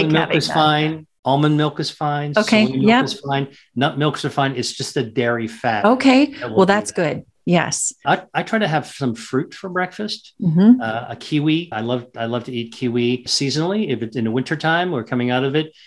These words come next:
Speaker 1: you know, I'd have a, you know, one of those oranges you can just peel open and
Speaker 2: Easy.
Speaker 1: and, uh, and eat. I, I try to eat lightly in the morning. At lunch,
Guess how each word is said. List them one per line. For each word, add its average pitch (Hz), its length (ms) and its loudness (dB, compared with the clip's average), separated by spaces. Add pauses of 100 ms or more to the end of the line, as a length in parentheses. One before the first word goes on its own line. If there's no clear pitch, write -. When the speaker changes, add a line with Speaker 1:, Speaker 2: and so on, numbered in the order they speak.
(140)
Speaker 1:
you 117 80 -4
know, 117 100 2
I'd 113 180 0
have 110 260 -2
a, 104 100 -4
you 117 180 -4
know, 113 120 -2
one 113 120 -2
of 113 60 -2
those 110 180 -4
oranges 123 380 0
you 117 80 -4
can 113 100 -8
just 113 200 -6
peel 120 200 0
open 117 300 -2
and 107 300 -6
Speaker 2:
Easy. 160 500 2
Speaker 1:
and, - 40 -20
uh, 110 280 -6
and 113 140 -8
eat. 147 260 -4
I, 156 180 -2
I 131 60 0
try 214 160 -2
to 226 80 -2
eat 170 160 -6
lightly 165 540 -2
in 151 100 -4
the 139 60 -2
morning. 175 480 -4
At 135 180 -4
lunch, 190 340 2